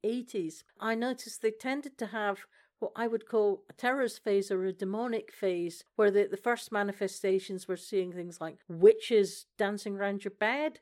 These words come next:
or a bony hand reaching out to you, or the devil, or hearing a noise like a gunshot, you know, va-, various sort of weird manifestations before people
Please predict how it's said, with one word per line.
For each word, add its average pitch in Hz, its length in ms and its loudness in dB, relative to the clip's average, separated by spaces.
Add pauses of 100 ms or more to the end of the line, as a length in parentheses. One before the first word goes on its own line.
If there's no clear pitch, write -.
or 175 480 2
a 190 60 6
bony 202 440 2
hand 214 640 -4
reaching 208 420 -8
out 208 260 -6
to 220 100 -10
you, 214 420 0
or 175 340 0 (120)
the 170 80 -14
devil, 208 600 4 (140)
or 190 140 4
hearing 208 320 8
a 196 80 4
noise 202 400 6
like 196 200 0
a 202 60 0
gunshot, 202 560 -2
you 254 100 -4
know, 226 160 0 (320)
va-, 240 440 6
various 269 560 0
sort - 180 0
of 202 140 -8
weird 220 520 6
manifestations 208 1040 -2
before 196 340 -2
people 196 460 -4